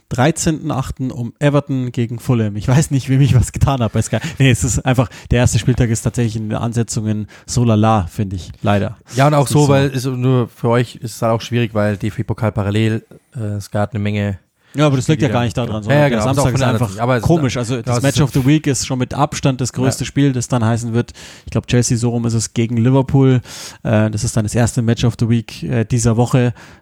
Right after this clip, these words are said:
Speaker 1: dieser Saison. Also diese Woche auch, aber diese Saison. Und,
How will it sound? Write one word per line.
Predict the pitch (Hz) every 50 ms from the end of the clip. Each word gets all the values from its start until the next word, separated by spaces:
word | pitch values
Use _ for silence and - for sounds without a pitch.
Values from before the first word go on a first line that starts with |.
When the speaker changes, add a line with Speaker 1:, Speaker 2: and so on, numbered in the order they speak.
| _ _ _ _ _ _ _ -
Speaker 1:
dieser | 117 101 98 104 101 95
Saison. | 76 - 98 101 113 135 147 - _ _ _ _ _ _
Also | - 101 92
diese | 104 98 92 92
Woche | 101 - - 101
auch, | 107 117 - -
aber | - 101 107
diese | 107 110 98 110
Saison. | 104 107 110 120 139 160 165 - - 143 147 143 - -
Und, | - 131 127 127 123 120 107 - 156